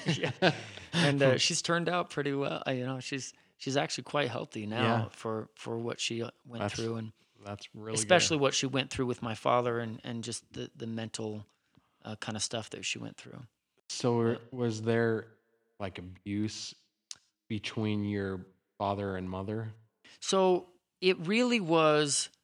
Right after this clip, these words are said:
Speaker 1: um, more psychological
Speaker 2: Okay.
Speaker 1: abuse. My, my dad, he was actually a major, he took, uh, psychology for, in college. Um, that's what he majored in.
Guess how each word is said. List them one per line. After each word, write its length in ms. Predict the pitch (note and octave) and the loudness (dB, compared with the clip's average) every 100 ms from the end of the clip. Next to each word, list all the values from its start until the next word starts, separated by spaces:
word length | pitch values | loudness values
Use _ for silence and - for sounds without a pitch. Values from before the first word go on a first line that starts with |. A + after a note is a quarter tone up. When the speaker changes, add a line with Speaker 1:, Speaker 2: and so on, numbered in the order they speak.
| _ _ _ - | _ _ _ -4
Speaker 1:
um, 400 | C#3 C#3 C3+ B2+ | 0 0 0 -4
more 220 | - D#3 G#3+ | -4 -2 0
psychological 920 | - D#3+ C3 B2 A#2 - - A2+ G#2 | 0 0 -2 -2 -2 -4 -4 -2 -2
Speaker 2:
Okay. 340 | F#2 F2+ F2 - - | -4 -8 -10 -16 -18
Speaker 1:
abuse. 360 | - A2 G#2 - | -10 -6 -4 -4
My, 140 | B2+ | -4
my 200 | B2 C3 | -2 -2
dad, 520 | B2+ D3 D3 D#3+ E3 - - | 0 4 4 4 2 -2 -12
he 160 | - | -10
was 160 | C#3 C3+ | -4 -2
actually 400 | D3 - C3+ B2 | -2 -2 -2 0
a 60 | |
major, 500 | A#2+ B2 C3 B2+ A#2+ - | 0 0 -2 -2 -4 -6
he 180 | B2 C3 | -12 -16
took, 380 | - D3+ - - - _ _ _ - | -6 -4 -4 -12 -18 _ _ _ -6
uh, 400 | A#2+ A2+ A2 G#2+ - - | -2 -2 -2 -6 -12 -10
psychology 600 | - B2+ - B2 A2+ C3 | -4 -4 0 0 0 -2
for, 540 | C3+ - A2+ A2 G#2+ G#2 _ _ _ _ _ - - | -4 -4 -2 -2 -4 -10 _ _ _ _ _ -20 -8
in 140 | B2 | -6
college. 500 | - A#2+ A#2 A#2 - _ _ _ _ - | 0 0 2 -2 -6 _ _ _ _ -4
Um, 120 | B2 | -2
that's 180 | A#2+ - | -2 -4
what 80 | A#2+ | -4
he 60 | |
majored 360 | A#2+ A#2+ A#2+ A#2 | 0 0 0 -2
in. 240 | A#2 A2+ | -4 -6